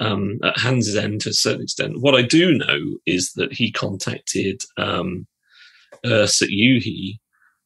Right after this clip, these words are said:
to ask about, um, anyone in the U K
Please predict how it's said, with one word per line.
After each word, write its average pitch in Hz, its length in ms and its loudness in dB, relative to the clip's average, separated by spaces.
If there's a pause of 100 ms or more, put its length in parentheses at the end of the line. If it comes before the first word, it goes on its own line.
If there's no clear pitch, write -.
to - 140 -6
ask 107 380 0
about, 92 440 0 (460)
um, 101 400 0 (140)
anyone 95 560 -2
in 92 320 -4
the 95 100 -4
U 95 280 -2
K 123 560 -2